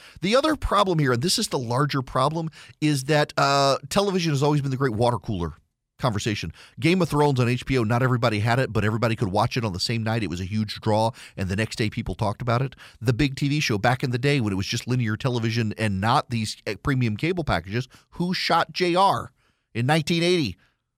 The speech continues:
The biggest topic of all, the major cliffhanger. That was actually one of the first times a cliffhanger was done on television. Who Shot J R? And everybody talked about it. And everybody tuned in at the beginning of the next season of Dallas.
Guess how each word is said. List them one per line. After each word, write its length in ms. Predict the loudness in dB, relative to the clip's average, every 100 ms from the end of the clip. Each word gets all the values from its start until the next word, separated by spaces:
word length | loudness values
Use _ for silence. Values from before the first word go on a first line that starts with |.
| -4
The 80 | 0
biggest 500 | 2 2 2 0 -2
topic 460 | -2 0 2 2 2
of 100 | 4
all, 220 | 4 4
the 100 | 2
major 480 | 2 2 0 0 -2
cliffhanger. 540 | -2 -2 -2 -2 -6 -6 -2
That 140 | 2
was 120 | 4
actually 220 | 2 0 0
one 120 | 0
of 20 |
the 80 | -2
first 280 | -2 -4 0
times 280 | 2 2
a 60 | 0
cliffhanger 520 | -2 -4 -2 -4 -2
was 140 | -2 -2
done 220 | -2 0
on 100 | -2
television. 560 | -2 -4 -4 -6 -10 -16 _ _
Who 160 | -4 -2
Shot 300 | 0 0 0
J 180 | -2 0
R? 160 | 2
And 100 | 0 -2
everybody 640 | -2 0 0 0 2 2 2
talked 180 | 0
about 140 | 0 -4
it. 80 | -6 -12 -2
And 120 | 2
everybody 560 | 4 4 4 6 4 4
tuned 300 | 0 0 2
in 100 | 2
at 100 | 0
the 80 | -2
beginning 440 | -4 -2 -2 -2
of 60 | -2
the 60 |
next 200 | -2 -4
season 300 | -6 -6 -6
of 60 | 0
Dallas. 520 | 0 0 -4 -8